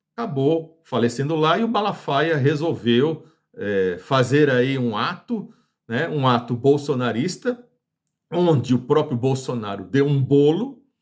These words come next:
nele, né, e foi um fiasco. Independente de o Bolsonaro estar presente ou não, seria um fiasco.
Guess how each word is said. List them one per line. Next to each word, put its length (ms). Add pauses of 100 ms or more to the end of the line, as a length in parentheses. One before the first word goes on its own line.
(180)
nele, 640 (340)
né, 340
e 140
foi 240
um 80
fiasco. 800 (200)
Independente 640
de 100
o 40
Bolsonaro 460
estar 460
presente 360
ou 80
não, 240
seria 500
um 60
fiasco. 540